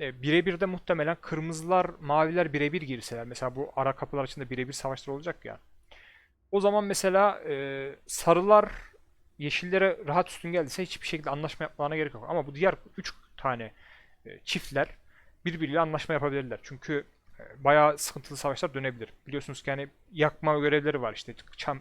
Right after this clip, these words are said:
çembe-, şeyini, Haçlı kampını yakıyorsun, Haçlı kalesini yakıyorsun karşının. Mesela anlaşıyorsun, diyorsun ki ben senin dört tane Haçlı kampınla bir tane Haçlı kaleni yakayım, sen benimkini yak, hiç savaşmayalım.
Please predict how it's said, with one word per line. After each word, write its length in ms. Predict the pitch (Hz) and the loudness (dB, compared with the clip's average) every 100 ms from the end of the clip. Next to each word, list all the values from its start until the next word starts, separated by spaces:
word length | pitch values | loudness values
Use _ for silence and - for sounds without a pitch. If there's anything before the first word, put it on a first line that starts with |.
| - | -6
çembe-, 360 | - 135 135 | -6 -4 -8
şeyini, 300 | - 143 139 | -6 -4 -4
Haçlı 420 | 131 - 127 - - | -6 -2 -2 -4 -4
kampını 300 | 139 131 135 | -4 -4 -10
yakıyorsun, 340 | - 131 127 | -10 -12 -12
Haçlı 260 | 120 - - | -12 -8 -6
kalesini 300 | 127 - 131 | -6 -6 -10
yakıyorsun 380 | - 120 190 - - - - | -10 -12 -14 -16 -20 -20 -6
karşının. 400 | 127 123 165 190 - - - | -6 -6 -8 -12 -16 -18 -8
Mesela 260 | 151 151 208 | 0 2 6
anlaşıyorsun, 480 | 208 180 135 156 | 4 4 -2 -6
diyorsun 180 | 214 - | -8 -10
ki 100 | 139 | 0
ben 100 | 196 | 0
senin 320 | 180 202 185 - - _ - | 2 0 -2 -10 -20 _ 4
dört 200 | 160 - | 4 4
tane 180 | 151 135 | 0 0
Haçlı 440 | 139 - 143 127 - _ | -4 -2 -2 -2 -8 _
kampınla 440 | - 139 135 131 127 | -2 -2 0 -6 -4
bir 60 | |
tane 180 | 156 139 | -2 0
Haçlı 200 | 131 - | 0 -2
kaleni 180 | 131 123 | -4 -4
yakayım, 180 | 120 208 | -6 -2
sen 220 | 208 185 | 0 2
benimkini 300 | 180 160 135 | -2 -2 0
yak, 240 | 190 - - _ - - - - | 0 0 -10 _ -20 -20 -20 -10
hiç 120 | 175 | -6
savaşmayalım. 640 | - 190 165 - 127 101 | 4 6 6 4 -4 -8